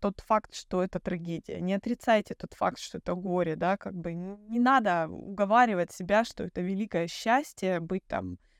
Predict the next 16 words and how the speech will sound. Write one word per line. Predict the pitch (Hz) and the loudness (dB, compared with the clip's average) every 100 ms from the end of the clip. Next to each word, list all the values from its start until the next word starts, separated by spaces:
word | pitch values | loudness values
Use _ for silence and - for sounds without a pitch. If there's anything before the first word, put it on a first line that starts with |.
| _ | _
мамой | 202 196 190 165 | 2 4 4 0
особенного | - 180 175 170 | -2 -4 -2 -2
ребёнка, | 170 175 220 269 320 170 | -2 0 2 4 2 0
ну, | 202 254 | 0 -2
как | 233 208 | -2 -4
бы | 208 208 | -2 -2
не | 190 208 | 0 2
надо | 269 277 185 | 4 4 2
обманывать | 165 185 190 175 165 | 2 4 2 0 -6
свой | - 165 | -6 -4
мозг. | 180 170 175 - | -4 -8 -10 -10
Ну, | - 226 | -6 -4
да, | 226 208 269 | 2 4 4
это | 214 190 | 2 -2
несчастье, | 196 202 - 165 - - | -4 -2 0 0 -2 -10
конечно, | - 202 247 - | -6 -2 -2 -2